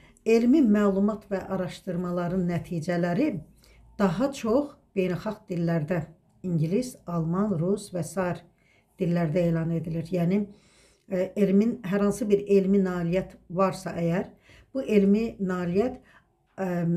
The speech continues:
az yayılan dillərdə yox, daha çox bu aydın məsələdir ki, hazırda daha çox ingilis dilində, rus dilində, alman dilində elan edilir. Burada fransızda var, amma onların adını çəkmək istəmirəm. <laughs>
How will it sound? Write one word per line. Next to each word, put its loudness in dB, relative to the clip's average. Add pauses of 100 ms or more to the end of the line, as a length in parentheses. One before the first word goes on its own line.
(1120)
az 2
yayılan 2
dillərdə -2
yox, -2
daha -4
çox -8 (120)
bu -8
aydın 0
məsələdir -4
ki, -6 (540)
hazırda 0
daha -2
çox -6
ingilis 0
dilində, 0 (540)
rus -2
dilində, 4
alman 0
dilində 2 (480)
elan -2
edilir. -6
Burada -4
fransızda -2
var, -2
amma 0
onların 2
adını -4
çəkmək -4
istəmirəm. -6
<laughs> -20